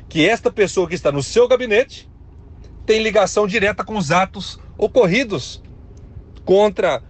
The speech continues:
o S T F, contra o Tribunal Superior Eleitoral, que culparam a outra pessoa. Entendeu, Gilberto? E aí, Gilberto, eu sou cobrado por muitas pessoas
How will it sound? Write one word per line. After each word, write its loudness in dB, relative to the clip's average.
o 0
S 2
T 2
F, 0
contra -6
o -8
Tribunal -2
Superior -4
Eleitoral, 2
que -6
culparam 2
a 2
outra 0
pessoa. 2
Entendeu, 2
Gilberto? -10
E 0
aí, 2
Gilberto, 0
eu -2
sou -2
cobrado 0
por 2
muitas 2
pessoas -2